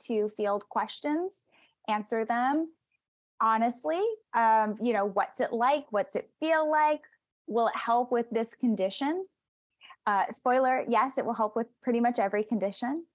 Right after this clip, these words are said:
And so I had actually just been in a car accident and a little fender bender, but it was one of many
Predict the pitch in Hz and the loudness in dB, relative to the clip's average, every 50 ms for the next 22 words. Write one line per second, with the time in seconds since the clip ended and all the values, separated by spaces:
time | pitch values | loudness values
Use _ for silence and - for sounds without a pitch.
0 | _ - 233 233 220 - - 294 277 269 269 269 269 262 240 220 - - _ _ | _ -2 -2 -2 -2 -2 -2 0 2 4 4 4 4 2 2 0 -4 -8 _ _
1 | - 240 240 240 247 262 262 254 302 285 277 - 233 220 240 233 - - 277 254 | -2 0 2 2 2 2 0 0 0 0 0 0 0 -2 -2 -4 -4 -4 -2 -2
2 | 233 208 214 226 208 226 - - 226 214 226 214 208 208 208 202 202 - - 208 | -2 0 0 -2 -2 -2 -4 -10 -4 -4 -2 -2 -2 -2 -4 -4 -6 -8 -8 -8
3 | 196 190 190 185 185 190 190 - - - 202 190 180 175 170 170 - - - - | -6 -6 -6 -6 -6 -6 -8 -8 -6 -6 -4 -2 0 0 0 -2 -4 -4 -4 -2
4 | - - 311 285 - - - 196 190 175 185 233 269 - 220 214 220 226 240 247 | 0 0 0 -2 -4 -6 -6 -4 -4 -2 -4 -4 -4 -4 -6 -6 -4 -2 -2 -2
5 | 254 277 269 - 220 202 190 185 185 - 185 180 185 175 185 190 196 220 262 - | -2 -2 -2 -2 -2 -2 0 -2 -2 -2 -2 -4 -2 -2 -2 -2 0 -2 -4 -6
6 | _ _ _ _ _ _ _ _ _ _ 311 311 311 311 - - - 269 262 277 | _ _ _ _ _ _ _ _ _ _ 2 4 4 4 4 2 2 2 2 0
7 | 240 233 208 208 226 226 226 233 233 233 233 - - 220 208 202 202 202 208 202 | -2 -2 -2 0 0 0 2 2 0 0 0 0 -2 -2 -2 -2 -2 -2 0 0
8 | 202 214 220 220 214 220 220 220 214 | 0 -2 -2 -4 -4 -4 -6 -8 -10